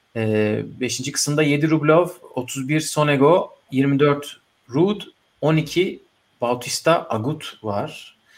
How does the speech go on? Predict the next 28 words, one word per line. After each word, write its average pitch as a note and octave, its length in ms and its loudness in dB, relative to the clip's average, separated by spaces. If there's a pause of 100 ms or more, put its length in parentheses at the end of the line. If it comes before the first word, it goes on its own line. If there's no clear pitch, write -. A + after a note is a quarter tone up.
(380)
Ee, A2+ 320 -4
burası E3+ 960 0
bana D3 340 2
biraz C3 460 2
herhalde G#2+ 480 0
sıkıcı A2 480 -6
geldi. G#2 680 -4 (120)
Çok G#2+ 280 -10
az G2+ 140 -4
not A2 240 -10
tutmuşum. - 460 -8 (680)
<laughs> G3 680 -6
Kasper A#2 400 0
Ruud, A#2 240 -4
Jordan B2 300 0
Thompson A#2+ 320 -4
maçı A#2 180 -6
gerçekten A#2+ 460 -2
güzel A2+ 340 0
bir A2 120 -6
ilk A2 180 -8
tur D#3 100 -6
maçı. E3+ 460 0 (680)
Ee, A2+ 440 -2 (560)
böyle B2+ 380 2
süper C3 360 0
sürpriz B2 360 -4
yapabilecek B2+ 800 0